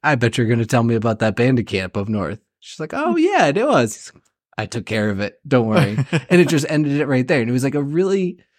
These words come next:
Speaker 1: subtle, like, quality of life thing that I thought was interesting about how they handled the dialogue and the gameplay, that you could just sort of seamlessly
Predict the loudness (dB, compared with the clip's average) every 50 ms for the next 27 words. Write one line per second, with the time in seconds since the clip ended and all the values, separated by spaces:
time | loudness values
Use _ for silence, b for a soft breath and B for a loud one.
0 | _ _ _ -14 -10 -8 -2 0 0 2 2 2 0 0 0 0 0 -2 -4 -6
1 | -8 _ -2 2 4 4 4 4 4 4 2 0 0 -2 -2 -2 -2 -2 -2 0
2 | 2 2 2 2 2 0 0 2 2 2 2 2 0 -2 -2 -2 -2 -2 0 0
3 | -2 -2 0 0 0 0 0 0 0 0 0 0 0 0 -2 -2 -2 -2 -2 0
4 | 0 0 0 -2 -4 -4 -2 0 0 2 0 0 0 -2 -2 -2 -2 -2 -2 -4
5 | -4 -2 0 0 2 2 0 0 -2 -4 -2 -2 -2 -4 -4 -4 -4 -4 -4 -4
6 | -2 -4 -4 -4 0 2 2 4 4 2 0 -2 -2 0 2 4 4 2 2 0
7 | 0 0 0 0 -4